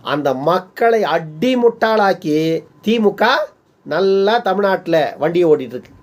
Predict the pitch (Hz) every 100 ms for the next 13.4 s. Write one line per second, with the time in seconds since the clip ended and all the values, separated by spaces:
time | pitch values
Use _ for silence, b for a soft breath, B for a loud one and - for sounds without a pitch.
0 | _ _ _ 143 190 226 269 - 143 139
1 | - 131 165 190 - 208 185 170 214 214
2 | 165 254 269 269 240 254 247 226 240 240
3 | 233 254 214 214 233 240 226 233 233 226
4 | 233 233 226 214 226 214 202 233 247 233
5 | 220 226 220 185 202 196 180 196 254 233
6 | 233 208 190 226 220 202 170 170 156 147
7 | 147 - _ 196 233 233 226 381 208 233
8 | 240 240 180 - 226 247 247 226 226 180
9 | 226 233 220 202 208 190 180 175 160 151
10 | 185 185 214 277 - _ 185 226 208 214
11 | - 196 208 247 254 123 - _ _ _
12 | _ _ 190 214 196 175 160 156 165 196
13 | 110 131 151 151